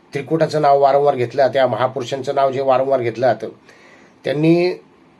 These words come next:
पुरोगामी महाराष्ट्रासाठी प्रचंड मेहनत केली आहे. आणि त्यामुळं जातीयवाद जरी लोकांच्या मनात असला तरी तो सामाजिकतेमध्ये फारसा आता दिसत नाहीये.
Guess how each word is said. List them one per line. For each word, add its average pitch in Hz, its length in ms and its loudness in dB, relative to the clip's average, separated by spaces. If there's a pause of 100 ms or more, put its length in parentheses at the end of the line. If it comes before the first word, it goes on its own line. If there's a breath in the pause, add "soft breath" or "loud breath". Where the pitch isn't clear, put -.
(140)
पुरोगामी 175 400 4
महाराष्ट्रासाठी 160 680 0
प्रचंड 160 380 0
मेहनत 147 400 0
केली 139 200 -4
आहे. 120 160 -4 (880 soft breath)
आणि 151 100 -8
त्यामुळं 190 300 0
जातीयवाद 170 680 2 (880)
जरी 131 420 -6
लोकांच्या 143 440 0
मनात 147 240 0
असला 143 300 0
तरी 147 140 -2
तो 156 420 -4 (420)
सामाजिकतेमध्ये 170 880 0 (420)
फारसा 151 300 0
आता 156 160 0
दिसत 147 360 -6
नाहीये. 139 260 0